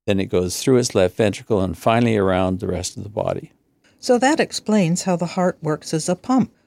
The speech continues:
Speaker 2: What sorts of things go wrong with it that will cause death?
Speaker 1: As people age, their hearts, like all other parts of their body, wear out and degenerate. Cardiac aging leads to the heart chamber's walls becoming thinner or thickening.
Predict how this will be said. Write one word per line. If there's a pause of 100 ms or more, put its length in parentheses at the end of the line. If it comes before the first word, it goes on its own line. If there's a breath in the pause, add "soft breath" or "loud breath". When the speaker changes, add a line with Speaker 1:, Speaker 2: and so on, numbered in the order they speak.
(120)
Speaker 2:
What
sorts
of
things
go
wrong
with
it
that
will
cause
death? (200)
Speaker 1:
As
people
age, (280)
their
hearts,
like
all
other
parts
of
their
body, (320)
wear
out
and
degenerate. (300)
Cardiac
aging
leads
to
the
heart (500)
chamber's
walls
becoming
thinner
or
thickening.